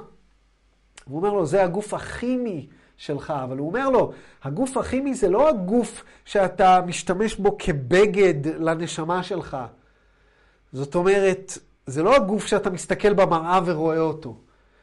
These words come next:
כשאני אומר לך שזה הגוף הכימי, אני מתכוון שזה הגוף הכימי שהוא לא בנוי, דהיינו המולקולות עצמם,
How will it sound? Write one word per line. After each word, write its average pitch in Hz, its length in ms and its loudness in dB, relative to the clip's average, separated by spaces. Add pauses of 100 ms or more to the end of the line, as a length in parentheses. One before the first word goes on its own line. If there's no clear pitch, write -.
(160)
כשאני 131 220 -8
אומר 175 160 -2
לך 208 220 -2
שזה 165 240 -2
הגוף 165 300 -4
הכימי, 240 480 -4
אני 175 120 -4
מתכוון 156 520 -4 (400)
שזה 151 300 -4
הגוף 185 300 -4
הכימי 247 520 -6
שהוא 160 320 -4
לא 202 300 2
בנוי, 196 960 0
דהיינו 196 500 -4
המולקולות 214 1000 -2 (320)
עצמם, 185 920 -2